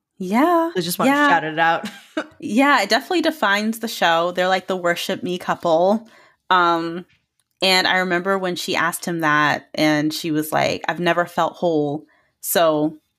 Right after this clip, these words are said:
Speaker 1: I want you to worship me so I can feel whole." And I was just like, "Wow. Wow, wow, wow." So,
Speaker 2: Wow.
Speaker 1: yeah, I was like, "What?" And that was, like, I think that's how the f-,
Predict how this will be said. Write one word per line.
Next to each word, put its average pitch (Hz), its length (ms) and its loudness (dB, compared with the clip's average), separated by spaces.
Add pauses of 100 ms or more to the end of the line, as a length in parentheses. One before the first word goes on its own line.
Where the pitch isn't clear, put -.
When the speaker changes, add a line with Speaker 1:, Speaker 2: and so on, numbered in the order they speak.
(320)
Speaker 1:
I 170 80 0
want 170 180 0
you 196 40 -2
to 175 60 0
worship 160 320 -2
me 143 180 0
so 156 140 -2
I 147 80 2
can 151 180 -2
feel 156 220 0
whole." 147 560 2 (560)
And 160 80 0
I 156 40 0
was 214 100 0
just - 140 -2
like, 156 200 -4
"Wow. 143 440 2 (720)
Wow, 160 180 -10
wow, 175 140 -2
wow." 196 440 2
So, 185 300 2
Speaker 2:
Wow. 165 160 2
Speaker 1:
yeah, 190 260 2
I 190 80 4
was 202 100 0
like, 208 120 0
"What?" 214 220 0
And 208 180 -2
that 196 100 2
was, 311 120 -2
like, - 280 -4
I - 60 -6
think 294 160 -4
that's 269 160 -6
how 208 80 -2
the 190 100 -8
f-, - 160 -20